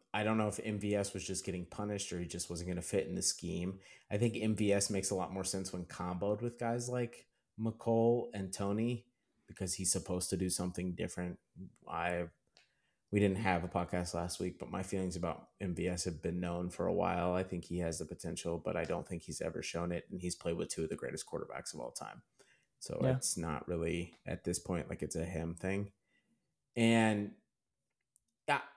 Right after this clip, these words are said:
Speaker 1: again, like, I don't, <laughs> Justin Watson is fine, but Justin Watson being our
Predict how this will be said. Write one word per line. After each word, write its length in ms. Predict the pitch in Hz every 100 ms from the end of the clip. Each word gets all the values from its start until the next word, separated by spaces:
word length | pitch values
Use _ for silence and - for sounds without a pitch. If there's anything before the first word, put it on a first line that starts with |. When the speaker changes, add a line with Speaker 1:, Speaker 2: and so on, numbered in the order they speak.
| _ -
Speaker 1:
again, 440 | 127 117 117 120 117
like, 200 | 110 - - _ _ _ _ _ _ - - - - - -
I 80 | 107
don't, 340 | 98 110 104 98 - - -
<laughs> 540 | - - - _ _
Justin 320 | - 160 190 170
Watson 340 | 131 127 127
is 140 | 107
fine, 500 | - 101 92 98 113 110 -
but 180 | 92
Justin 280 | - 113 120
Watson 300 | 107 107 101
being 200 | 98 98
our 260 | 92 90 90